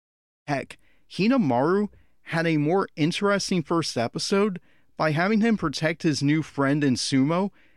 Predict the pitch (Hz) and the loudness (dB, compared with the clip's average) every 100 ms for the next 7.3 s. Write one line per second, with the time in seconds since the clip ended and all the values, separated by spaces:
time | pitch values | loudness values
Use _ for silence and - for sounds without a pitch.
0 | _ 147 151 156 131 160 165 151 113 113 | _ -2 0 0 0 0 0 0 -2 0
1 | 143 170 175 170 - - 143 139 120 120 | 0 2 0 0 -2 0 2 2 0 -2
2 | 120 98 139 123 113 - - - _ _ | -2 -2 -2 -2 -2 -10 -14 -14 _ _
3 | _ _ _ _ _ - 165 240 294 - | _ _ _ _ _ -4 2 2 2 0
4 | 175 185 175 160 135 - 131 151 139 - | 0 0 0 0 0 0 0 0 0 -2
5 | 123 131 127 131 - 139 131 131 104 120 | 0 0 0 0 0 0 2 2 2 0
6 | - 151 120 110 123 - 139 123 101 104 | 0 0 0 0 -2 0 2 2 0 -2
7 | 123 175 202 | 0 0 -2